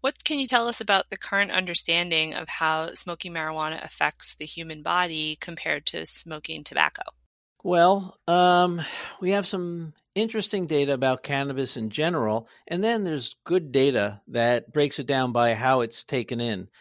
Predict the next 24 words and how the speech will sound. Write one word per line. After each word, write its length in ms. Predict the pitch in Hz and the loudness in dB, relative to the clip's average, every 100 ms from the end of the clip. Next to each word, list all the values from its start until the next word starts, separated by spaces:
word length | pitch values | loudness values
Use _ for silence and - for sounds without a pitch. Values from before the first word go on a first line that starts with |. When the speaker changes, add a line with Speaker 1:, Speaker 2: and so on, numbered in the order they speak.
| - - - | -20 -20 -6
Speaker 2:
So 160 | 165 | -4
regular 600 | 156 202 208 196 160 147 _ - | 0 2 2 2 0 -4 _ -6
cannabis 460 | 185 190 160 127 | -2 0 0 -2
smoking 800 | - - 175 226 226 101 101 156 _ _ | -2 -2 0 0 -2 -10 -12 -18 _ _
has 260 | 156 160 151 | -2 -2 -2
been 160 | 170 | -6
correlated 560 | - - 156 139 127 131 | -2 0 2 4 2 0
with 200 | 131 120 | -2 -2
a 60 | 120 | -2
variety 480 | 120 127 135 139 | 0 2 2 2
of 160 | 123 - | -2 -4
pulmonary 540 | - 165 135 110 98 | -4 -2 -2 -2 -2
issues, 580 | 95 - - 73 - - _ _ _ _ | -4 -6 -12 -14 -14 -16 _ _ _ _
typically 420 | 240 233 - 180 | -4 -4 -2 0
related 340 | 147 131 127 - | 2 2 0 -4
to 100 | 127 | -10
chronic 380 | - 147 160 151 | 0 0 0 2
overinflation 1120 | 143 139 139 127 120 139 135 131 - 107 110 - | 2 2 0 -4 -4 -2 0 -2 -6 -8 -10 -10
and 320 | 123 127 127 - | -4 -2 -2 -2
increased 500 | 170 160 160 143 - | -6 -4 -4 -4 -4
airway 400 | 139 147 135 131 | 0 2 4 2
resistance, 720 | 117 113 170 156 - 104 - | 0 -2 -2 -2 -6 -10 -10
and 140 | - 131 | -6 -6
it's 300 | 131 - | -4 -6